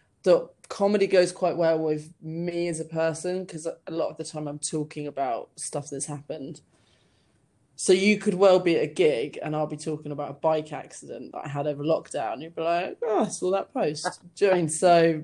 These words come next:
Speaker 2: Yeah.
Speaker 1: people get that. If anything, it adds, it adds substance, 'cause people understand, "Oh, fuck, that, that did actually happen." Yeah, you,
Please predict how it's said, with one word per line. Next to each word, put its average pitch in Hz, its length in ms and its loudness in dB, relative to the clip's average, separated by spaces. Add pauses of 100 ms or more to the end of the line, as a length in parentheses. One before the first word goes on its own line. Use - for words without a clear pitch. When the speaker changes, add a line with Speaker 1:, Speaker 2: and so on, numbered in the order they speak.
(120)
Speaker 2:
Yeah. 123 240 0
Speaker 1:
people 170 240 -4
get 160 340 0
that. 151 360 -6 (360)
If 185 160 0
anything, 190 320 4
it 175 200 -2
adds, - 680 -4
it 170 60 -6
adds 170 260 -6
substance, - 960 -10 (340)
'cause - 160 -20
people 165 320 -8
understand, 151 1000 -8 (200)
"Oh, 175 160 -6
fuck, - 500 -6
that, - 340 -6
that 160 180 -10
did 156 160 -2
actually 151 320 -6
happen." 147 480 -6 (420)
Yeah, 156 300 -2 (160)
you, 170 320 -4